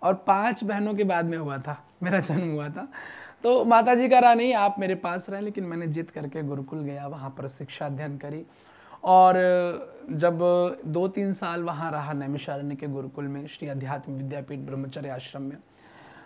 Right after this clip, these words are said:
तो मेरा मन ये था कि मैं जल्दी से कथा करूँ। तो मैं वहाँ एक दिन रात्रि में भाग आया <laughs> वहाँ से, और मुझे लगा कि मुझे कथा करनी चाहिए।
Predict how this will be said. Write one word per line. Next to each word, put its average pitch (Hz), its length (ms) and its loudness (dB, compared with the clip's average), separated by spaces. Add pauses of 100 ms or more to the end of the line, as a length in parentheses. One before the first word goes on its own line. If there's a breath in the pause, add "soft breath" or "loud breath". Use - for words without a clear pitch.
(160 loud breath)
तो - 120 -2
मेरा 254 300 4
मन 226 260 4
ये 240 180 4
था 214 180 0
कि 226 100 -2
मैं 240 180 0
जल्दी 196 320 0
से 220 180 -2
कथा 175 340 -4
करूँ। 135 320 -6 (640 loud breath)
तो 226 100 0
मैं 233 200 2
वहाँ 226 600 2
एक 196 220 2
दिन 208 180 0
रात्रि 190 360 0
में 208 180 -2
भाग 156 280 -4
आया 135 360 -6
<laughs> - 80 -8
वहाँ 160 320 -6
से, 208 400 -2 (440 loud breath)
और 202 280 6
मुझे 208 280 4
लगा 226 220 4
कि 226 120 0
मुझे 214 260 2
कथा 208 300 -2
करनी 185 320 -2
चाहिए। 180 320 -8